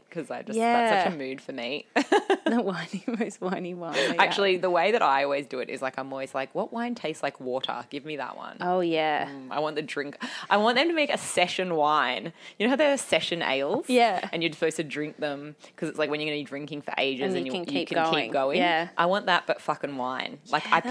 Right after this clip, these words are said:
Speaker 2: that's
Speaker 1: my
Speaker 2: a
Speaker 1: wine
Speaker 2: great
Speaker 1: based on
Speaker 2: idea.
Speaker 1: session wine. Like, how least does this taste like wine? I want it to taste the least
Speaker 2: Yeah.
Speaker 1: like wine and the closest thing to water. Uh, the other day I was like, "Oh, are we getting shots? We should get sake 'cause it tastes like water."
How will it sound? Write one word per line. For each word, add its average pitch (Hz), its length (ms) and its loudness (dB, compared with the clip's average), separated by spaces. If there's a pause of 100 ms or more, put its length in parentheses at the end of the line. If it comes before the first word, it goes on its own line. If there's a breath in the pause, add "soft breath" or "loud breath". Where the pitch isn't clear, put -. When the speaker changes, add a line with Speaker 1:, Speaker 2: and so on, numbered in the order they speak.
Speaker 2:
that's - 40 -6
Speaker 1:
my 208 80 2
Speaker 2:
a 214 60 0
Speaker 1:
wine 240 240 4
Speaker 2:
great 285 80 4
Speaker 1:
based 302 280 2
on 208 120 2
Speaker 2:
idea. 170 220 2
Speaker 1:
session 135 380 -2
wine. 127 340 -8
Like, 123 180 -6
how 151 600 0 (640 loud breath)
least 147 800 -4
does 143 160 -4
this 135 140 -10
taste - 280 -6
like - 140 -8
wine? - 360 -8
I 135 120 -4
want 131 180 -8
it - 120 -16
to 131 240 -8
taste 123 380 -8
the 135 100 -6
least 131 480 -10
Speaker 2:
Yeah. 190 200 0
Speaker 1:
like 127 200 -2
wine 120 300 -10
and 123 100 -10
the 120 60 -10
closest 143 640 -6
thing 135 260 -8
to 135 100 -8
water. 120 440 -6 (480 loud breath)
Uh, 180 80 4
the 190 100 4
other 208 140 2
day 190 100 2
I 175 60 2
was 160 100 -2
like, 160 240 -2
"Oh, 233 120 6
are 214 100 6
we 214 100 2
getting 226 220 0
shots? - 340 0
We 202 60 -6
should 196 160 -6
get - 160 -2
sake 151 440 0
'cause 139 80 -12
it 135 120 -4
tastes 127 240 -4
like 127 160 -2
water." 123 340 -2